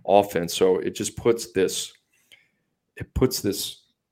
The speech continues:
huge amount of pressure to get the quarterback position right. You know, like, I keep talking about that, but, like, that's always been Notre Dame's Achilles heel.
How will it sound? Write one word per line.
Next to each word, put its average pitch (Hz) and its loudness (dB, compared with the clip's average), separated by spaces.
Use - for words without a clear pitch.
huge 156 -4
amount 95 2
of - 0
pressure 113 0
to 80 -8
get 85 -8
the - -12
quarterback 101 -2
position - -6
right. - -6
You 107 -10
know, 92 0
like, 98 2
I 95 0
keep - -8
talking - 0
about 87 -4
that, 92 -8
but, - -4
like, 95 -2
that's - -2
always 110 4
been 98 0
Notre 98 2
Dame's 95 -2
Achilles 92 -2
heel. 101 0